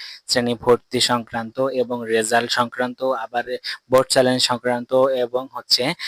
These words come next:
আহ, তোমাদের হচ্ছে, এ, বৃত্তি, বৃত্তি সংক্রান্ত, তারপর ভর্তি শুরু কবে হবে,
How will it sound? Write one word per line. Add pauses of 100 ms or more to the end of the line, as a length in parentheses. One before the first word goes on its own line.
(180)
আহ,
তোমাদের
হচ্ছে, (160)
এ, (440)
বৃত্তি, (200)
বৃত্তি
সংক্রান্ত, (220)
তারপর
ভর্তি
শুরু (240)
কবে
হবে,